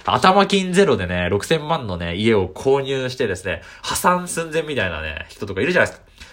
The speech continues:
まあ、最近だとね、スリムクラブの内間さんっていうね、芸人の人がですね、え、なんか世田谷区にね、頭金ゼロで、え、六千万円の中古住宅をね、購入した結果、今ローンが払えなくて大変なことになっているっていうね、ニュース、Yahooニュースでありましたけどね。まあ、それぐらいのね、あの、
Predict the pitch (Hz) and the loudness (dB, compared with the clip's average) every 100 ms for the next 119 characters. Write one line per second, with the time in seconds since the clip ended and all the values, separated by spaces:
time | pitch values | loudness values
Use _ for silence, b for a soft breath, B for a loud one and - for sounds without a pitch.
0 | B B 101 139 139 135 131 127 123 143 | B B 0 2 2 -2 -2 -2 0 0
1 | 160 156 156 117 90 80 92 117 131 127 | -2 0 2 2 0 -6 -6 -4 -2 0
2 | 123 113 113 113 104 104 107 113 110 101 | 0 0 0 0 0 0 0 -2 -6 -4
3 | 110 73 82 90 B B B B 107 92 | -2 -2 -4 -6 B B B B -4 -4
4 | 92 117 139 139 127 95 87 90 90 113 | -2 2 6 6 4 2 -4 -6 -2 0
5 | 127 127 135 123 135 127 92 - b b | 0 -2 -6 0 2 2 2 -6 b b
6 | - 113 117 156 147 151 107 95 - 120 | -4 -2 0 0 2 0 0 -4 -4 -2
7 | 120 113 117 85 78 76 85 87 - - | 0 0 0 -2 -4 -6 -8 -10 -8 -4
8 | 113 113 110 107 127 - - - B B | -2 -2 -4 -4 -6 -2 -2 -2 B B
9 | B B - 135 113 98 87 85 87 143 | B B -4 2 6 6 4 0 4 4
10 | 139 92 90 120 135 139 127 107 - 87 | 4 0 0 0 2 0 0 -2 -6 -8
11 | 80 76 76 82 87 104 101 87 82 95 | -10 -12 -12 -12 -10 -6 -6 -4 -4 -4
12 | 113 113 98 85 95 101 69 78 76 B | -4 -4 -4 -4 -4 -6 -8 -8 -12 B
13 | B B B _ - - - 160 285 247 | B B B _ -12 -10 -10 -8 -2 2
14 | 233 233 233 220 214 165 107 92 85 92 | 4 4 4 0 0 0 0 -2 -4 -4
15 | 101 98 104 | -4 -4 -6